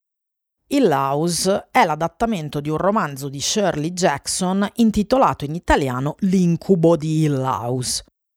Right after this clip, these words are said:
Bly Manor, invece, adatta il giro di vite di Henry James.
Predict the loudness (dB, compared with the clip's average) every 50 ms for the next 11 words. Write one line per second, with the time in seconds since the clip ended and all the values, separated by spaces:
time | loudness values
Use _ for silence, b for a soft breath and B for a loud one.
0 | _ _ _ _ _ -8 0 2 2 4 4 2 0 -2 -2 -2 -2 -4 -6 -6
1 | -4 -2 -2 -4 -4 -4 _ 0 2 2 2 0 -2 -4 -6 -6 -4 -2 0 2
2 | 0 0 0 -2 -2 0 0 0 -2 -2 -4 -4 -4 -2 -2 -2 -4 -4 -2 0
3 | 2 2 2 2 0 0 -2 -4 -4 -4 -4 -6 -8 -8 -4 0 2 2 2 2
4 | 0 0 0 0 0 -2 -4 -4 -6 -6 -6 -6 -6 -6 -6 -6 -6 -8 -8 -8
5 | -6 -6 -4 -4 -4 -6